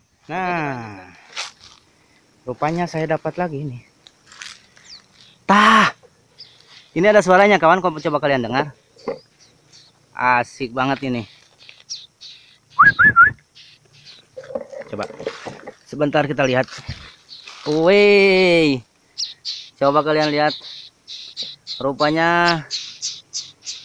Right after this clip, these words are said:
itu sedang anakan, kawan. Itu dia. Lagi wek-wekan. Dan itu anaknya ada dua.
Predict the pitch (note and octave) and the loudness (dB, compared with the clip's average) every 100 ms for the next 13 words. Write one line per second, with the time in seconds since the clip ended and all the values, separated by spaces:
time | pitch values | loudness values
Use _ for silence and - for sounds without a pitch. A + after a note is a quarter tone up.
0 | - - C#3 F3+ E3+ E3+ E3+ E3 E3 F3 | -18 -12 -6 -6 0 2 2 2 2 0
1 | D#3+ C3+ B2+ C#3 C3+ - - _ - - | 0 2 2 0 -4 -12 -20 _ -20 -20
2 | - _ _ _ _ _ _ _ _ C3 | -20 _ _ _ _ _ _ _ _ -4
3 | C3+ D#3+ - - - - - - - - | 0 0 0 -6 -14 -14 -14 -14 -14 -18
4 | _ - - _ - - - _ C#3 D3+ | _ -14 -14 _ -10 -10 -18 _ -6 0
5 | D#3 C#3+ C#3+ - D3 F3+ F#3 _ _ _ | 0 0 -2 2 0 0 -6 _ _ _
6 | _ _ _ _ _ _ _ - - - | _ _ _ _ _ _ _ -12 -12 -12
7 | - _ - - - - - - _ - | -20 _ -8 -6 -6 -12 -14 -14 _ -14
8 | - - F3 E3+ F#3+ G3+ G3+ E3 E3 D#3+ | -8 -2 -2 0 0 2 2 2 2 0
9 | - F#3 D#3+ C#3 C3 | 0 -2 0 0 0